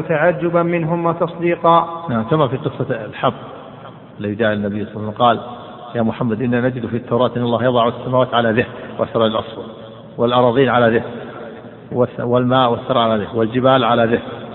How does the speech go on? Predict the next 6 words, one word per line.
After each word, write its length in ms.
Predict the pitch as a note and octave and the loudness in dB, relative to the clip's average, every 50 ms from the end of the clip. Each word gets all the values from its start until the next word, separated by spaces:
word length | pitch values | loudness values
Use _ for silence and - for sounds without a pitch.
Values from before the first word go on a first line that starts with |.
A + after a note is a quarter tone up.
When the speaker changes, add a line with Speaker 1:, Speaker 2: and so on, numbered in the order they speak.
| - - - - - - - - - - | -16 -16 -16 -16 -18 -18 -18 -20 -8 -8
Speaker 2:
والشجر 400 | C3 - - - D3 C3+ C#3 A#2+ | -8 -6 2 0 4 4 6 4
على 260 | A#2 B2+ C3 A#2+ A2 | 4 4 4 4 2
ذهن، 200 | A2+ - - - | 2 -2 -4 -2
خمسة 280 | - C3+ B2 - G#2+ A2+ | -2 -2 -2 -2 -8 -8
أصابع." 320 | G#2+ - - G#2 G2 F#2+ - - - - - - - - - - - - - - - - - - - - - - - - - - - - - - - - - - - - - - - - - - - - - - - - - - - | -6 -4 -4 -4 -4 -4 -10 -16 -18 -18 -20 -20 -20 -20 -20 -20 -20 -20 -20 -20 -20 -20 -20 -20 -20 -20 -20 -20 -20 -20 -20 -20 -20 -20 -20 -20 -20 -20 -20 -20 -20 -20 -20 -20 -20 -20 -20 -20 -20 -20 -20 -20 -20 -20 -20 -14 -12
فقال، 340 | B2+ - - C3 B2 B2 | -10 -2 -2 -2 -2 -2